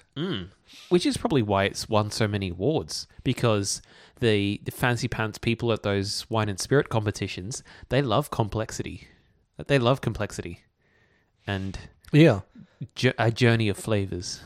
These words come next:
Speaker 2: Yeah, and when it's not, like, a bunch of flavors at once, like, a good whiskey has a bunch of complex flavors, but you get them all simultaneously.
Speaker 1: Yeah. Well, depends on the whiskey.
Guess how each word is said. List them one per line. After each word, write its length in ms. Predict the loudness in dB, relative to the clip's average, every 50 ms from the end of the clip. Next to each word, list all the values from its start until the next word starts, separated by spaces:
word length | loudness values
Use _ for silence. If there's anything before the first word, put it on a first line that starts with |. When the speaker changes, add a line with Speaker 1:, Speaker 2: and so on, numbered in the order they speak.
| -6 0 6
Speaker 2:
Yeah, 200 | 6 6 6 6
and 80 | 6 6
when 120 | 6 6 6
it's 240 | 4 2 0 -2
not, 220 | 2 4 4 4 6
like, 200 | 4 2 4 4
a 60 | 2
bunch 380 | 2 6 6 6 6 6 2 0
of 60 | -2
flavors 360 | 2 4 4 4 6 4 2
at 100 | 0 2
once, 440 | 2 4 4 4 2 -2 -6 -4 0
like, 220 | 0 0 2 2
a 120 | 2 0 0
good 420 | 2 4 6 6 6 6 4 -4 -4 -10 _ _ _ -20 -20 -20 -20 -20 _ _
whiskey 440 | 2 2 4 4 2 -4 -2 -2 0
has 160 | 0 2 0
a 40 | 0
bunch 260 | 2 2 2 2 2
of 100 | 0 -2 -2
complex 360 | -2 -2 0 0 0 -2 0
flavors, 280 | 2 4 6 6 4 4
but 140 | 4 2
you 80 | 2 4
get 180 | 4 4 2 4
them 140 | 0 0
all 100 | 2 2
simultaneously. 840 | 4 2 2 2 2 0 0 2 2 2 0 0 -2 -8 -12 -14 -18 _ _ _ _
Speaker 1:
Yeah. 260 | -4 -4 -4 -4 -6 -8 -12 _ _ _ _ _ _ _ _ _ _ _ _ _ -12
Well, 340 | -10 -8 -6 -6 -4 -6 -6
depends 340 | -6 -8 -6 -4 -6 -6 -6
on 80 | -10 -8
the 60 | -8
whiskey. 340 | -8 -8 -8 -14 -16 -18